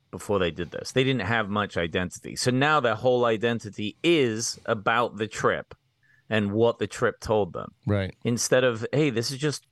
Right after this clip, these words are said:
Speaker 1: like, a tool to add to who you already are."
Speaker 2: But then are you, yeah,
Speaker 1: You don't,
Speaker 2: are you
Speaker 1: you don't become this.
Speaker 2: Yeah, are you actually living what you learned, or are you just telling people about what you learned, right? There, there's the big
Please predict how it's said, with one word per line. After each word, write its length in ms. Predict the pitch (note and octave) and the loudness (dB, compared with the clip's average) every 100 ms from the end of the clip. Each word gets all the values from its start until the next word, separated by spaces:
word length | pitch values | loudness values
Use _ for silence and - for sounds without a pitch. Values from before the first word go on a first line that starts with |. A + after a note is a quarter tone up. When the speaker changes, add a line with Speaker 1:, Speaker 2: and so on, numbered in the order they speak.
| - | -4
Speaker 1:
like, 240 | A#2+ A2+ | 0 0
a 60 | A2 | -2
tool 600 | - C#3 C#3 G#2+ G2+ G#2 - | -2 0 2 2 0 -4 -6
to 120 | - - | -4 0
add 360 | A#2 A2+ F#2 | 2 0 -2
to 180 | - G#2 | -2 -2
who 140 | F#2 G#2 | -2 -4
you 380 | G2 F#2+ F#2+ | -2 -2 -2
already 420 | F#2+ G2 F2 E2 D#2+ | 0 0 0 0 0
are." 260 | F#2 B1 - | 0 0 -4
Speaker 2:
But 140 | A#2+ | -2
then 120 | C#3+ | -2
are 60 | C#3+ | -2
you, 140 | C3+ | -2
yeah, 160 | B2 C3 | -2 0
Speaker 1:
You 60 | A2 | 2
don't, 100 | B2 | 2
Speaker 2:
are 40 | |
you 120 | A#2+ A2 | 0 -2
Speaker 1:
you 120 | B2 | 2
don't 180 | C#3+ A#2 | 2 0
become 440 | A2+ A2+ A#2 G#2 | -6 0 0 0
this. 420 | D2 G#1 - - A#2 | -6 -10 -10 -8 -4
Speaker 2:
Yeah, 180 | C#3 | -2
are 120 | B2+ C3 | -2 -4
you 160 | C3+ | -2
actually 480 | B2+ C#3 - D3+ C#3+ | -2 -4 -4 -4 -2
living 640 | A#2+ C3+ F3+ B2+ A2+ G#2+ | 0 0 2 0 2 0
what 180 | G#2+ A2+ | 0 0
you 260 | G#2+ A2 G#2+ | 0 0 0
learned, 380 | B2 D3+ C3+ A#2 | 0 -2 -2 -2
or 100 | A#2 | -2
are 40 | |
you 100 | A#2 | -2
just 240 | A2 A#2+ | -4 -6
telling 380 | - B2+ C#3 B2+ | -4 -4 -2 -2
people 320 | G#2 G2+ F#2 | 0 0 0
about 240 | E2+ F2 D2+ | 0 -2 0
what 140 | D#2+ | -2
you 120 | D#2+ | -2
learned, 340 | D#2 C#2+ C2+ C2+ | -2 -2 -4 -2
right? 220 | F2+ F#2+ | -2 0
There, 220 | A2+ B2+ | -2 -2
there's 280 | C3+ D3 B2 | -2 -2 -2
the 100 | A2 | -4
big 420 | F2+ A2 G2 E2+ | -2 -2 -2 -6